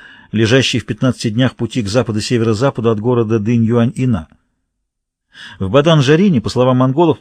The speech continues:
сыпучие пески достигают размеров небольших гор. Кроме того, в Бадан-Джарине, по сообщению монголов, лежат пять небольших соленых озер и страшно накаляются летним солнцем. «Жарко,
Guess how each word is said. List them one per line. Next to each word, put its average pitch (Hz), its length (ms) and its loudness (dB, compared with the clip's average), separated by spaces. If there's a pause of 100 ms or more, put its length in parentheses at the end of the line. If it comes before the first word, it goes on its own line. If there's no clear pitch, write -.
сыпучие 147 600 -4
пески 156 300 -6
достигают 135 520 2
размеров 131 420 -2
небольших 123 480 -2
гор. 170 340 0 (1120)
Кроме 107 280 -2
того, 107 460 -2
в 98 120 -10
Бадан-Джарине, 110 680 -2
по - 100 -10
сообщению 123 400 -4
монголов, 123 460 -2 (420)
лежат 117 360 -2
пять 127 180 -2
небольших 123 360 -2
соленых 123 380 -2
озер 123 260 -2 (280)
и 175 80 -6
страшно 202 560 2
накаляются 180 560 2
летним 123 260 0
солнцем. - 440 -6 (1000)
«Жарко, 104 680 0